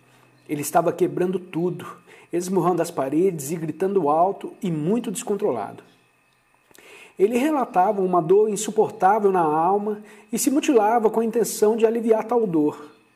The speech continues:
E eu não sabia o que fazer. Éramos Elô, Rafa, Belle, ele e eu em casa.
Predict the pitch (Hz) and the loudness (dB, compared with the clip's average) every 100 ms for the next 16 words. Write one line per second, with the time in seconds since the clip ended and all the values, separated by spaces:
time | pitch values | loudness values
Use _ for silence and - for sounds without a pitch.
0 | - 143 139 175 196 - - - - - | -14 -4 2 4 2 -2 -16 -20 -20 -2
1 | 202 247 277 196 285 330 220 190 143 113 | 0 2 -2 2 0 0 -4 -2 -2 -4
2 | 98 - - _ _ _ _ _ 135 151 | -12 -12 -20 _ _ _ _ _ -6 -4
3 | 151 139 139 123 151 208 240 - - - | -4 -4 -6 -2 2 2 2 -4 -16 -4
4 | 156 170 214 - 208 208 - 123 156 180 | 2 2 2 -4 -10 -12 -12 0 2 4
5 | 214 214 208 - - 185 247 277 277 226 | 2 -2 -8 -14 0 2 2 0 -2 2
6 | 170 185 208 220 147 139 139 | 2 2 0 -4 -6 -6 -8